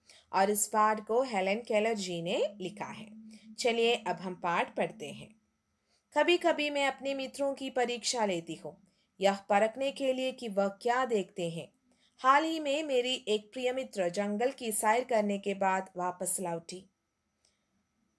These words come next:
Helen says that, "Sometimes I just want to examine or test my friends." I just want to know what did they see around. Recently, one of my friend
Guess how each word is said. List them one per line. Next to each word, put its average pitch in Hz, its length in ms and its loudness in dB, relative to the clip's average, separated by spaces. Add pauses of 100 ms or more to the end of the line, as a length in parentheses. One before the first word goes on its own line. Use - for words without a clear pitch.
Helen 285 360 4
says 311 300 0
that, 226 320 2 (280)
"Sometimes 226 720 -2
I 220 160 -2
just - 300 -4
want 233 240 -2
to 240 100 -8
examine 202 840 0
or 180 140 2 (160)
test 220 420 0
my 180 240 -4 (140)
friends." 170 580 -4 (720)
I 226 40 -18
just 339 240 -2
want 285 260 -2
to 285 80 -2
know 277 160 2
what 277 280 0
did 320 180 -4
they 294 120 0
see 294 320 -2
around. 233 600 -2 (720)
Recently, 240 580 0
one 233 240 0
of 226 160 -2
my 254 200 -2
friend 247 600 0